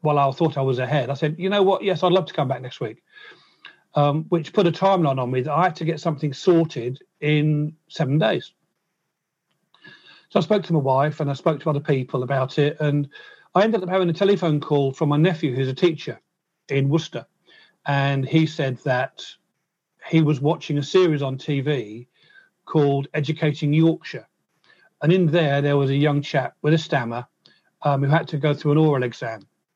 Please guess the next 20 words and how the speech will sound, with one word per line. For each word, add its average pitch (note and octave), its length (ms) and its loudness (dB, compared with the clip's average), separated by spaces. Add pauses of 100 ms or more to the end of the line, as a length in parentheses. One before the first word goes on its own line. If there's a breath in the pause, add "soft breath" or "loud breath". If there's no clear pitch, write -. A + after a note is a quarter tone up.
(640 loud breath)
and C#3+ 240 0
his C#3 160 2
English F3+ 300 4
teacher B2+ 600 -4 (460)
played D#3 340 2
him D3+ 500 0 (220)
music E3 440 4 (220)
through C#3+ 540 0 (120)
headphones, C#3 760 -4 (320 soft breath)
an D#3 100 4
idea E3+ 440 4
he D#3+ 140 2
got D3+ 280 -4
from D#3 140 2
a D#3 40 2
film C#3+ 360 2
called C3+ 440 -2
The D3 80 -4
King's B2 320 -4
Speech. - 520 -4